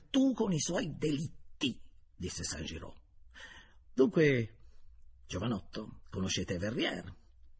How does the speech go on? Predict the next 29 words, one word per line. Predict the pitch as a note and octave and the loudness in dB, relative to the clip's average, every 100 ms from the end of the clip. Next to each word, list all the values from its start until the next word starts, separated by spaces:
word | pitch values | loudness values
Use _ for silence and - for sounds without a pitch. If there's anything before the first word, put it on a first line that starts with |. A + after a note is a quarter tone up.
| - - | -20 -16
Ebbene, | - E3+ A#3+ B3 A#3+ A#3 | 2 6 8 12 12 12
Bonaparte, | G#3+ F#3+ E3 D#3+ A#2+ G#2 - - - | 8 4 4 4 2 -2 -4 -2 0
che | - | 0
il | G2 | -2
cielo | A2+ C3 B2 | 0 2 2
confonda | A2+ B2+ D#3+ - D#3+ A#2 G2 A2 | 2 2 0 2 4 4 4 4
lui | F3 F3+ | 4 4
e | |
il | C3 | 2
suo | A#2 G3 C#3 | 0 0 0
ciarpame | - - C#3+ D3 C3 | -2 -2 -2 -2 0
monarchico, | C#3+ G#2 - - - | -2 -2 -4 -6 -4
ha | B2 - - - | -4 -6 -2 -2
reso | - E3+ - G#2+ | 0 0 2 0
possibile | - F#3+ - - - C4+ D#3 A#2+ A#2 | 0 0 0 -4 -2 0 0 2 2
il | A2+ | 0
regno | D3+ D#3 B2+ | 0 0 2
dei | B2+ A#2 | 2 2
Renal | A2+ A2+ F#3+ E4+ E4 - | 2 4 4 2 -2 0
e | - | 2
degli | D3+ D#3 | 4 4
Chelan, | C#3 - A#2 G#2 | 2 0 0 0
che | G#2 G#2+ | 2 2
ha | G2 | 4
portato | G#2 F#2+ E2 - F#2 F#2+ G2+ | 4 4 4 4 4 2 0
il | F#2+ | 0
regno | G2 A#2 G2+ G2 | 0 0 0 0
dei | G#2 | 0
Valenod | G2 F2+ F#2 F#2+ G#3 | 0 0 2 2 0